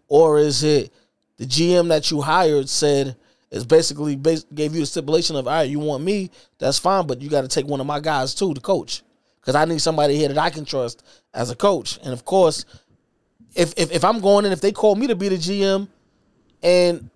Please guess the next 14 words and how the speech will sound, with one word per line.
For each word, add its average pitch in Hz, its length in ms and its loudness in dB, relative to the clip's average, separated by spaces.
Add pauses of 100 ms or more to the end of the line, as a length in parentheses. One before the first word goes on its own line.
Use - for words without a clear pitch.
(160)
and 175 160 -6
you 269 120 6
my, 214 320 0
my, 185 360 -2
my, 180 360 -2
my, 175 240 -4
uh, 151 220 -6
offensive 185 540 -2
coordinator, 202 640 2 (680)
I'm 254 200 0
gonna 226 180 4
say, 226 200 4
"Yo, 254 140 2
all 165 280 -2